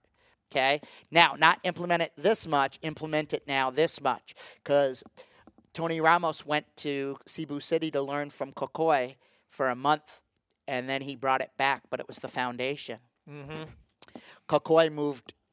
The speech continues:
Speaker 1: to San Jose, and then we started implementing his stuff. So I trained directly under him, and he allowed me to do that, and I trained all the way up to,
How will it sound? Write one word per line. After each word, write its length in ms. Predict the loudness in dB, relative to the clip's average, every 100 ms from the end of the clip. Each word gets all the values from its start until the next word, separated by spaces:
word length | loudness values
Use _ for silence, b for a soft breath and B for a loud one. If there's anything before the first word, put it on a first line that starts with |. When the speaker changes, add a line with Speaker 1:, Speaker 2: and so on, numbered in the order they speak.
| _
Speaker 1:
to 100 | -6
San 220 | 0 0
Jose, 600 | 0 2 4 6 2 -4 -6
and 160 | -6 -4
then 140 | -6
we 100 | -8
started 360 | -6 -4 -4 -6
implementing 680 | -10 -8 -6 -6 -6 -8 -12 b b b _
his 220 | 2 2
stuff. 500 | -2 -10 -18 -20 _ _ b b b
So 460 | 2 4 4 -2 -10 b b b _ _ _ _ _ _ _
I 200 | 4 6
trained 540 | 4 0 0 0 -4 -2
directly 480 | 4 4 4 2 2
under 260 | 2 -2
him, 540 | -2 0 2 0 -4 -14 b b _ -2
and 240 | 0 2
he 80 | 2
allowed 340 | 4 4 2
me 120 | 2 -4
to 100 | -2
do 260 | -2 0
that, 400 | 4 4 4 0 -8 B B _
and 540 | 2 4 4 0 -8 -10 0
I 120 | 0
trained 320 | 0 -4 2
all 140 | 2 2
the 100 | 0
way 200 | 0 0
up 180 | 0 -2
to, 300 | 0 0